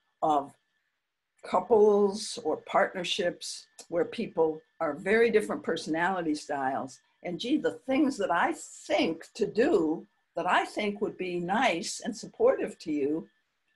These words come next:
are not even the things that feel supportive to you. 'Cause, uh,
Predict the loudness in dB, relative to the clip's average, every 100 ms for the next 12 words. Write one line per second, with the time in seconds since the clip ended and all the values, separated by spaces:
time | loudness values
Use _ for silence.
0 | _ -2 2 2 2 2 2 2 0 0
1 | 0 0 -4 -2 0 -2 -6 _ _ _
2 | -12 -4 0 4 4 2 -2 -6 -4 -6
3 | -12 _ _ _ _ _ -4 -2 -4